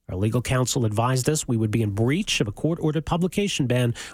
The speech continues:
were we to disclose or discuss the charges against Mister McIntyre. Recognizing that the very serious charges facing Mister McIntyre were a matter of public interest, I instructed our counsel to support an application to lift the publication ban regarding his name.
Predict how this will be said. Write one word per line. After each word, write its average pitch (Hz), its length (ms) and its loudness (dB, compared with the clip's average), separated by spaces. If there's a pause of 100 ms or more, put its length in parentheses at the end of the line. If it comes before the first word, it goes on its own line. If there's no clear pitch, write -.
were 151 200 0
we 196 160 0
to 165 100 0
disclose 147 640 0
or 127 40 0
discuss 120 440 0
the 127 120 -2
charges 113 360 0
against 104 320 -2
Mister - 240 -2
McIntyre. 139 640 -4 (920)
Recognizing 127 760 0
that 147 120 0
the 117 60 0
very 113 220 2
serious 190 580 2
charges 104 460 0
facing 123 300 2
Mister 113 200 0
McIntyre 120 520 2
were 143 140 2
a 113 40 2
matter 123 320 2
of 175 80 -2
public 175 300 0
interest, - 500 -2 (280)
I - 60 0
instructed 127 460 2
our 151 140 2
counsel 131 460 0
to 123 120 -2
support - 440 0
an 156 100 2
application 139 600 0
to 110 100 2
lift 107 340 0
the 180 80 0
publication 175 720 0
ban 113 180 2
regarding 113 340 2
his 113 140 0
name. - 300 -2